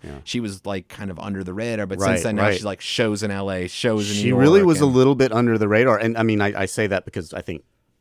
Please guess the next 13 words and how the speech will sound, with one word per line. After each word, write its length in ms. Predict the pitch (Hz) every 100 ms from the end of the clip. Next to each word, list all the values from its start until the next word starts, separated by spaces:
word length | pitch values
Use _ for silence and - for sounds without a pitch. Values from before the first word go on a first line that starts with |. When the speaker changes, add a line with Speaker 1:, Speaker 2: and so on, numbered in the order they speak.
| _ _ _
Speaker 1:
Suzanne 420 | - 90 95 87
says 260 | 80 113 95
that 180 | 98 90
herself, 480 | 85 - 139 90 -
is 140 | 80
that, 160 | 90 85
like, 240 | 85 - -
"Wow, 280 | 110 101
things 300 | 82 98 92
have 180 | 87 76
really 260 | 90 85 82
blown 320 | 78 82 80
up." 280 | 95 -